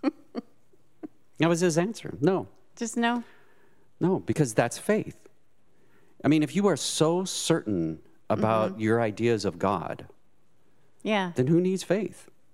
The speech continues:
Speaker 1: And, and
Speaker 2: Yeah,
Speaker 1: there, and there
Speaker 2: yeah,
Speaker 1: is no
Speaker 2: okay, I
Speaker 1: room,
Speaker 2: see
Speaker 1: and there is
Speaker 2: that.
Speaker 1: no room for doubt. There is no room. And, and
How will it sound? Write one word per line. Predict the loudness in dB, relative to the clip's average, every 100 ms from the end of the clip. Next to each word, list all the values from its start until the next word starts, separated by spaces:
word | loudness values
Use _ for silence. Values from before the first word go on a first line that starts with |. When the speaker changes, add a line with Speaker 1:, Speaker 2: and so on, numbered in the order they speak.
| -20 -20 -20 -20 -20 -20 -20 -20 -20 -20 -20 -20 -20 -20 -20 -20 -20 -20 -20 -20 -20 -20 -20 -20 -20 -20 -20 -10 0
Speaker 1:
And, | 2
and | 4 4
Speaker 2:
Yeah, | 4
Speaker 1:
there, | 4
and | 4
there | 4
Speaker 2:
yeah, | 2
Speaker 1:
is | 2
no | 4
Speaker 2:
okay, | 4
I | 4
Speaker 1:
room, | 4
Speaker 2:
see | 4
Speaker 1:
and | 4
there | 4
is | 4
Speaker 2:
that. | 4
Speaker 1:
no | 4
room | 4 2
for | 2 2
doubt. | 2 2 2
There | 2
is | 4
no | 2 2
room. | 4 4 4 0 -4 -12 -20 -8 0
And, | 0 0 0
and | 2 2 2